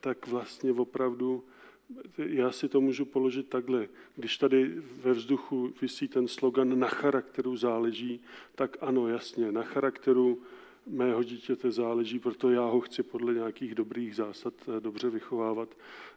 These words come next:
Záleží mi na charakteru mého doktora, nebo mého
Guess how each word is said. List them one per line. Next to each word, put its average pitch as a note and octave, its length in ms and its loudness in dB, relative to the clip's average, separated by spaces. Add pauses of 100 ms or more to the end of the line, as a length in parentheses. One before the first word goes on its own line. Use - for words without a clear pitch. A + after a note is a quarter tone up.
Záleží B2+ 500 4
mi C3 120 8
na C3 80 6
charakteru B2+ 520 2
mého B2+ 300 4
doktora, A#2+ 680 2 (580)
nebo A#2+ 260 4
mého B2 580 4